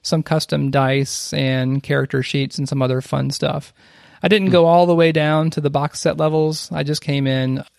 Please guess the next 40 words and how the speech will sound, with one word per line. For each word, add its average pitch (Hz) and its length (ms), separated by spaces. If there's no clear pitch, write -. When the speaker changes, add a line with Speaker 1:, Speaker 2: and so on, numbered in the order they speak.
Speaker 1:
really, 196 280
I 165 40
just 165 140
came 175 180
in 175 80
at 165 60
the 165 60
P 165 160
D 151 140
F 151 140
module 123 420
level. 123 380
I 170 140
didn't 170 320
know 151 300
if 151 120
I, 143 420
and 180 100
I, 165 180
and 165 100
I 156 120
may 180 360
bump 180 260
it 185 100
up 180 160
to 175 80
the, 156 340
to - 120
the 147 60
softcover 165 580
module, 170 540
Speaker 2:
Hmm. 113 380
Speaker 1:
but 156 380
ti-, - 520
in 170 220
times 196 300
past 196 420
when 190 120
I've 196 260
been 190 420